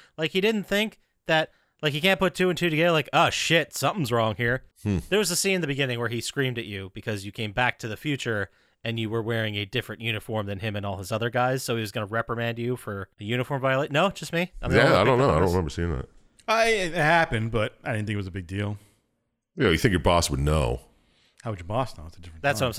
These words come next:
Speaker 1: saying.
Speaker 2: 'Cause he knows what the uniform
Speaker 1: He knows
Speaker 2: looks
Speaker 1: you're
Speaker 2: like.
Speaker 1: fucking with time
Speaker 3: He
Speaker 1: travel.
Speaker 3: was here by the temporal wave. Yeah, but still. Is that the first thing you would think of if you were at work and someone wasn't in the right uniform?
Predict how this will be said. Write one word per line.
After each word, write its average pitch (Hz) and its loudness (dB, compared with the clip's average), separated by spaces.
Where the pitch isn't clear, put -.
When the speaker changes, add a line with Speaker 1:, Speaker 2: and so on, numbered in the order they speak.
Speaker 1:
saying. 85 -12
Speaker 2:
'Cause 85 -2
he 95 2
knows 95 4
what 92 0
the 92 0
uniform 98 2
Speaker 1:
He 247 4
knows - 6
Speaker 2:
looks - 4
Speaker 1:
you're 285 4
Speaker 2:
like. - -2
Speaker 1:
fucking 269 2
with 233 2
time 262 2
Speaker 3:
He - -8
Speaker 1:
travel. 151 4
Speaker 3:
was 135 0
here 151 2
by 143 2
the 120 -2
temporal 123 -2
wave. 92 -4
Yeah, 165 -2
but 156 -8
still. 113 -2
Is 110 -8
that 120 2
the 113 -4
first 127 -2
thing 123 0
you 113 2
would 107 -2
think 123 -2
of 127 0
if 95 -4
you 113 0
were 110 2
at 110 0
work 107 -4
and 104 -10
someone 110 -4
wasn't 104 -2
in 110 -2
the 104 -2
right 107 0
uniform? 117 -2